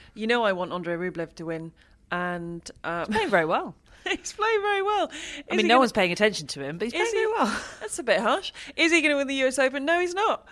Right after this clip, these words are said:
Speaker 1: Um, I, when I look down there,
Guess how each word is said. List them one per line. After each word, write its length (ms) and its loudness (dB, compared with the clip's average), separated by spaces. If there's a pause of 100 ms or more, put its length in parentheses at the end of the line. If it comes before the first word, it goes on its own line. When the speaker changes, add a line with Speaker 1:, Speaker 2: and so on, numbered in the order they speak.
(300)
Speaker 1:
Um, 600 6 (880)
I, 480 4 (760)
when 160 2
I 120 6
look 240 2
down 340 2
there, 300 -2